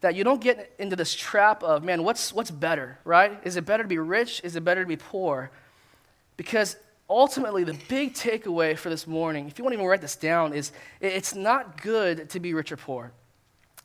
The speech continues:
It's good to be righteous. That's what God is after. God is after a righteous heart.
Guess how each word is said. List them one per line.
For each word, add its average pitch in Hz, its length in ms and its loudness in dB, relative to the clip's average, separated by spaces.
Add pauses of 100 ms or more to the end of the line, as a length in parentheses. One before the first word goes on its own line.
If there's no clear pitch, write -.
(100)
It's 160 160 -10
good 196 160 -4
to 185 60 -4
be 165 100 0
righteous. 131 680 -6 (580)
That's 202 400 8
what 196 140 0
God 175 220 6
is 151 120 -4
after. 143 520 -2
God 196 220 -4
is 220 100 -4
after 190 380 0
a 143 120 0
righteous 147 520 0
heart. 139 340 -2